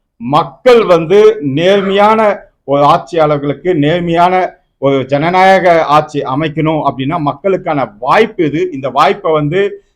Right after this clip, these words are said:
அஹ், தவற விட்டுட்டோம்னா, இந்தியாவை யாராலையும் காப்பாத்த முடியாது. இன்னைக்கு இந்தியான்னு பெயர் வச்ச உடனே வந்து, அந்த பெயருக்காகவே இந்தியாவுடைய பெயரையே மாத்தி பாரத் அப்படின்னு சொல்லி ஹிந்தியில இருக்கக்கூடிய நேமை வந்து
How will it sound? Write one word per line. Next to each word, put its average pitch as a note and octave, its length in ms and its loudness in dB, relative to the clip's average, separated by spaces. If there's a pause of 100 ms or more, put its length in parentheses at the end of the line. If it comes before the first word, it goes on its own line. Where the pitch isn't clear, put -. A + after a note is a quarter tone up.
அஹ், B2+ 240 2
தவற E3 340 0
விட்டுட்டோம்னா, C#3+ 420 -4 (160)
இந்தியாவை D#3 720 -2
யாராலையும் D3 560 0
காப்பாத்த B2+ 380 -6
முடியாது. G#2 480 -8 (300)
இன்னைக்கு C#3 400 -2
இந்தியான்னு G#3+ 500 0
பெயர் G3 280 0
வச்ச F3 340 -2
உடனே G3 340 0
வந்து, F#3+ 420 2 (480)
அந்த D3+ 280 -2
பெயருக்காகவே G3+ 840 4 (120)
இந்தியாவுடைய A3 540 6
பெயரையே A3 540 4
மாத்தி G3+ 540 0 (380)
பாரத் G#3 460 4
அப்படின்னு E3 240 -4
சொல்லி E3 500 0
ஹிந்தியில F#3 320 -2
இருக்கக்கூடிய D3 460 -2
நேமை E3+ 300 -2
வந்து E3 360 -4